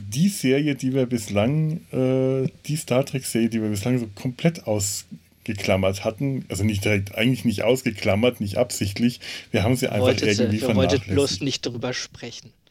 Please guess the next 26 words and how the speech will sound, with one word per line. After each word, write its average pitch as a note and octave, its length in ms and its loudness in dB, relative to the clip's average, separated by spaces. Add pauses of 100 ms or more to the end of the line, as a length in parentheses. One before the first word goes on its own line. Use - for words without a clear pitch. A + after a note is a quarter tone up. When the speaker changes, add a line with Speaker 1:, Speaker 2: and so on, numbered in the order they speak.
(880)
Speaker 1:
Es C3+ 120 0
hat A3 100 2
sich G3+ 160 -2
irgendwie F#3+ 380 2
nie G#3 160 2
so G3+ 100 -2
richtig G3 300 0
ergeben, F3 480 2
weil B2 100 4
es - 80 -8
immer E3+ 160 2
was D3+ 180 0
anderes D#3+ 560 0
kam. A#2+ 420 2
Und, E3 420 0
äh, D#3+ 500 2 (380)
aber D#3+ 360 2 (440)
die, D#3 340 -2
wir, C#3+ 180 2
wir C#3+ 220 4
wussten G3+ 340 0
auch D#3+ 220 2
schon, D3 380 0
wenn D#3+ 320 4
wir, C3 360 2
also G#2 200 -2